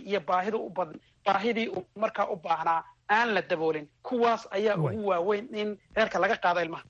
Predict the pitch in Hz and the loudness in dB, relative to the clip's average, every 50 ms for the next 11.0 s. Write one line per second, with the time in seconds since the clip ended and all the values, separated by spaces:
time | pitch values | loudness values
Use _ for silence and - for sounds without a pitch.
0 | _ - - - - 180 165 165 170 156 - 220 208 196 185 208 185 185 196 185 | _ -20 -14 -4 2 4 6 6 6 6 6 6 6 6 4 4 4 4 4 6
1 | 175 185 190 185 180 165 139 165 156 - 185 170 - - - 175 165 156 143 131 | 6 6 6 6 4 4 4 2 2 4 2 2 2 4 4 6 6 6 6 6
2 | 127 120 110 - - - - - 208 190 190 202 196 208 208 196 170 170 185 180 | 4 2 0 -2 -8 -8 0 0 2 4 4 4 4 4 4 4 4 4 4 4
3 | 175 170 - 202 170 165 185 180 180 185 185 180 180 165 165 160 175 170 - 175 | 4 4 2 2 4 6 6 6 6 6 6 6 4 6 6 6 4 4 4 4
4 | 165 160 151 135 135 156 156 147 - - 185 175 - - - _ _ _ _ _ | 4 4 4 4 4 4 2 4 4 2 2 2 2 -2 -10 _ _ _ _ _
5 | - - - - 190 165 180 175 160 170 175 185 190 170 165 175 156 160 147 151 | -20 -6 2 2 4 4 6 4 6 6 6 6 6 4 4 6 6 4 4 2
6 | - - - - - - 175 170 165 175 175 - - 175 165 160 156 147 139 156 | -6 -16 -16 -8 0 2 4 6 6 6 4 4 4 2 4 4 2 4 4 4
7 | 151 147 135 - - 180 170 - - 156 156 165 170 160 151 147 139 147 147 143 | 4 4 4 4 4 2 2 4 4 4 4 4 4 4 4 4 4 4 4 4
8 | 131 123 143 139 131 - - 151 143 135 127 - _ - - - _ - - - | 4 4 4 4 4 4 4 4 4 2 2 -4 _ -20 -20 -20 _ -20 -12 -2
9 | - 143 143 143 - 185 165 156 139 147 143 143 151 156 156 156 139 - - 151 | 2 2 2 4 4 4 4 4 4 4 4 4 6 6 6 4 2 2 2 2
10 | 143 143 123 127 - 160 143 127 - 135 131 131 123 123 110 - - 131 107 | 4 4 2 2 2 2 2 2 2 0 0 2 2 0 0 0 0 -2 -2